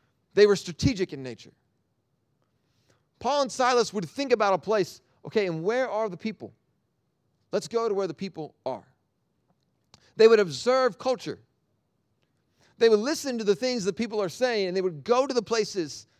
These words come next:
that people were at. That's the habits of Paul and Silas. Okay, but let's look, see what happens. In verse four, so they just preach the gospel. Here's what happens. Verse four.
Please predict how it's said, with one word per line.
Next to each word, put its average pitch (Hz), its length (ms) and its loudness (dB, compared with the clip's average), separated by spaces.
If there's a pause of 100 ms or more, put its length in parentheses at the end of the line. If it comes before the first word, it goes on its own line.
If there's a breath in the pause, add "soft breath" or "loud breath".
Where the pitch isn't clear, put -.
(160)
that 175 60 -6
people 170 240 -4
were 160 140 0
at. 170 140 -6 (1120)
That's 196 200 -2
the 202 160 6
habits 156 640 0 (460)
of 156 120 -4
Paul 170 240 4
and 180 100 -2
Silas. 220 480 0 (460)
Okay, 175 160 4
but 165 160 2
let's 214 160 0
look, 254 120 -2
see - 140 -6
what 196 140 6
happens. 131 360 0
In 143 120 -10
verse 214 180 4
four, 165 320 2
so - 160 -2
they 185 60 6
just 226 180 0
preach 240 200 -2
the 214 60 -2
gospel. 185 440 0 (180 soft breath)
Here's 196 200 6
what 156 260 -2
happens. - 400 -4
Verse 156 180 -2
four. - 180 -14